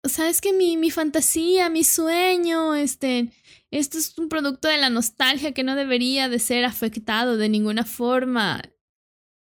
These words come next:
Pero, o sea, ¿a qué se aferra, no? Y, o sea, sean conscientes, ese producto no es para ustedes, es para los nuevos niños.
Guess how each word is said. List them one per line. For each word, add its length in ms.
Pero, 560
o 60
sea, 400
¿a 160
qué 140
se 100
aferra, 520
no? 220
Y, 300
o 60
sea, 160
sean 280
conscientes, 540
ese 180
producto 420
no 220
es 200
para 280
ustedes, 640
es 180
para 220
los 200
nuevos 280
niños. 420